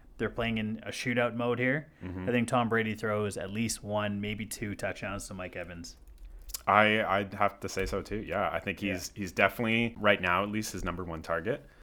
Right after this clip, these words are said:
Speaker 2: Yeah, no. So with my next pick, um, okay, so obviously here's the dilemma, because are we doing flex position or are we doing super flex position?
Speaker 1: We're doing flex.
Speaker 2: Okay.
Speaker 1: Yeah.
Speaker 2: Because
Speaker 1: <laughs> You wanna take Tom Brady
Speaker 2: <laughs> I
Speaker 1: here.
Speaker 2: was thinking about it,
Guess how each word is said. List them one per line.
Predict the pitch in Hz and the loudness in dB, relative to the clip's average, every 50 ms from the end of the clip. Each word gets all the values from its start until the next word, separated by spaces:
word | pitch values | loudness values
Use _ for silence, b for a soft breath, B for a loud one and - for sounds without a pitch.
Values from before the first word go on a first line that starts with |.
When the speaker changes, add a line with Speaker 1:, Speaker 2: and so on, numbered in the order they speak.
| b b | b b
Speaker 2:
Yeah, | - 113 120 147 151 92 | 2 6 6 6 6 4
no. | 107 131 117 - | 2 0 0 0
So | - - 151 123 | 2 6 6 8
with | 127 123 139 165 160 - | 8 8 8 6 6 4
my | 170 156 156 151 | 4 4 4 6
next | 147 147 143 - - | 4 2 2 0 0
pick, | - 120 113 147 - - - - | 2 4 4 4 2 -4 -6 -2
um, | 110 107 104 104 101 101 101 101 - - - | 0 2 2 2 2 0 -2 -4 -4 -6 -4
okay, | 101 - 110 | -2 0 0
so | 98 - 98 | 0 2 6
obviously | 101 123 135 135 131 135 127 110 | 6 8 8 6 4 0 0 2
here's | 120 147 165 180 170 | 4 4 4 4 4
the | 160 160 | 0 0
dilemma, | 135 123 113 104 101 98 92 87 80 - - - b b b b b b b b | 2 2 2 4 4 2 0 0 -2 -8 -14 -18 b b b b b b b b
because | - 101 - 110 104 104 101 98 95 - - | -8 -2 4 6 6 6 6 4 2 4 6
are | 110 120 | 6 6
we | 139 | 6
doing | 135 139 127 117 110 | 6 4 4 2 2
flex | 104 - - - - 127 135 165 - - - | 0 -4 -8 2 6 6 8 8 6 2 -2
position | - 139 131 139 135 135 139 135 123 | -4 -4 -2 -2 -2 -2 -2 -2 0
or | - | 2
are | 117 110 110 | 2 2 4
we | 110 | 4
doing | 110 107 101 95 | 2 2 2 0
super | - - - - - - 110 104 - 90 80 | -2 -4 -6 -4 -2 0 0 0 -2 -4 -8
flex | - - 87 82 82 - - | -6 -8 -10 -10 -10 -10 -10
position? | - 95 - - - - - - - - - | -10 -10 -10 -10 -12 -14 -14 -14 -16 -10 -4
Speaker 1:
We're | 113 131 | 0 2
doing | 131 123 117 | 2 2 2
flex. | - - - 98 85 - - - - - - | 0 -4 -6 -6 -6 -6 -10 -14 -4 0 2
Speaker 2:
Okay. | 104 - - - 92 78 - - - _ _ | 2 2 2 0 0 0 -2 -6 -16 _ _
Speaker 1:
Yeah. | - 104 87 | -8 -6 -4
Speaker 2:
Because | - 107 - - - - - - - 160 - - - - - 208 160 139 | -4 0 2 2 2 2 2 4 4 4 4 4 2 4 6 6 6 8
Speaker 1:
<laughs> | |
You | 156 147 147 | 6 8 10
wanna | 156 151 151 | 10 10 10
take | 151 151 151 131 - | 8 8 6 6 6
Tom | - 156 147 147 143 | 8 8 8 8 8
Brady | 135 139 135 151 | 8 8 10 10
Speaker 2:
<laughs> | - | 10
I | - - - | 10 10 10
Speaker 1:
here. | - 220 175 - - - 240 | 12 12 12 12 10 8 6
Speaker 2:
was | 180 139 - | 6 6 4
thinking | - - 175 277 147 - 254 233 165 135 - | 6 8 8 8 8 8 6 6 6 6 6
about | - 170 135 110 104 107 110 | 6 8 8 8 6 6 4
it, | 123 165 | 4 2